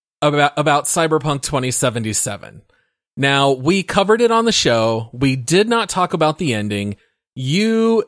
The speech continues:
never finished it. You fizzled out on Cyberpunk. I played it through twice in a row because of how much I loved it. Despite all the technical problems, famously on P S four, this game was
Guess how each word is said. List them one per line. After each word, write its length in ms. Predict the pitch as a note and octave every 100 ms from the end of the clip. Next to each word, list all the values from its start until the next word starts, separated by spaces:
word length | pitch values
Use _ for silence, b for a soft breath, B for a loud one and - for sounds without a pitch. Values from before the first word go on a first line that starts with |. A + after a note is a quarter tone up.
| _
never 380 | E3 E3 D#3+ F#3+
finished 440 | - D#3 B2+ - -
it. 280 | G#2+ D3 -
You 160 | B2
fizzled 400 | B2+ C#3+ C#3+ E3+
out 240 | C#3 A#2+ A#2+
on 140 | A#2+
Cyberpunk. 600 | - A#2 G#2+ G#2+ A2 C#3 - b b b -
I 200 | D#3+ A#3
played 320 | - A3 G3+
it 100 | F3+
through 160 | E3 D3+
twice 420 | - D3+ C#3 -
in 60 | C#3
a 80 |
row 400 | A#2 A2 G2 G#2 -
because 300 | B2+ C3 B2
of 80 | A2+
how 180 | C3 B2+
much 380 | B2 A#2 - -
I 140 | A#2
loved 360 | A2+ A2+ G#2 G2+
it. 220 | F#2+ -
Despite 720 | D3+ C3 - - E3 F3+ F3+
all 160 | C#3
the 100 | D3
technical 500 | D3+ D3 C3+ D3+ D3+
problems, 760 | C#3 C#3 C3 B2+ C3 B2+ B2+ - B B B B
famously 960 | - F3 F3+ F3+ - F3+ F3 E3+ D#3+
on 360 | B2+ C3 B2 A2
P 260 | - C3+
S 180 | B2 G#2+
four, 380 | - E3+ F3 F3
this 180 | D#3+ -
game 200 | C#3+ B2+
was 180 | G#2+